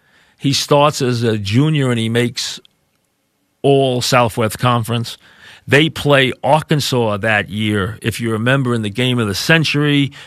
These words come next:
Remember, Nixon goes to the game. The game is won fifteen fourteen by, uh, uh, by Texas, controversial win.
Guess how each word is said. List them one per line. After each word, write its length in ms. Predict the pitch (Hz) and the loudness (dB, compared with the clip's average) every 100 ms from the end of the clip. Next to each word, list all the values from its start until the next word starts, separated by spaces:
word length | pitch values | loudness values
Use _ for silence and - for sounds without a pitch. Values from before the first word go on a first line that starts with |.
| - | -4
Remember, 240 | 135 131 | -2 0
Nixon 680 | 123 143 143 - 139 123 139 _ _ | 0 0 -2 -2 -2 -2 -10 _ _
goes 260 | 127 127 - | -4 -2 -4
to 100 | 113 | -6
the 120 | 107 | -4
game. 640 | 104 147 147 139 143 135 - _ _ - _ | 2 4 4 4 2 0 -6 _ _ -20 _
The 80 | 120 | -2
game 280 | 113 139 135 | 2 2 2
is 160 | 110 | 0
won 680 | 101 120 135 131 131 131 139 _ _ | 0 2 4 4 2 -2 -6 _ _
fifteen 440 | - 151 - 127 113 | -6 -6 -2 -2 0
fourteen 560 | 139 139 - 127 120 | 2 2 2 -2 0
by, 380 | 110 101 87 110 | 2 2 2 0
uh, 600 | - 113 101 78 73 - - _ - | -2 -2 0 -2 -8 -14 -20 _ -4
uh, 160 | 110 - | -4 0
by 200 | 113 110 | 2 2
Texas, 520 | - 156 - 147 131 | 4 2 2 -2 -2
controversial 840 | - 139 - 117 127 113 - 104 113 | 0 0 0 -2 0 0 -2 -4 2
win. 400 | 160 156 147 | 2 2 0